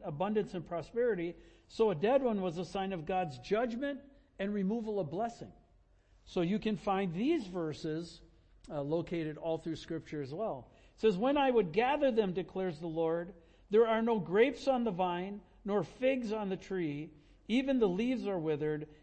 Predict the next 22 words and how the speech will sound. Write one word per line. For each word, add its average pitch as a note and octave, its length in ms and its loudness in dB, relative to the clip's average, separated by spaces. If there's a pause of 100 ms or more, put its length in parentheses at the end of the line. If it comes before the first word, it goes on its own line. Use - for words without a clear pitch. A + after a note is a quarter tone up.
and D#3 120 -4
what F#3+ 120 2
I F#3+ 120 2
gave A3+ 340 0
them F3 180 -2
has D#3 180 -6
passed - 400 -10
away E3 240 -6
from D3+ 240 -12
them." G2+ 160 -16 (640)
So F3 300 -2
it's F#3+ 280 -2
this F#3 260 -4
idea F3 480 -4 (100)
of A#2+ 300 -12
barrenness D#3 760 -6 (320)
and C#3 240 -8
being C#3 200 -6
stripped - 600 -12 (320)
and C#3 340 -8 (320)
having C#3+ 400 -8
nothing E3 440 -6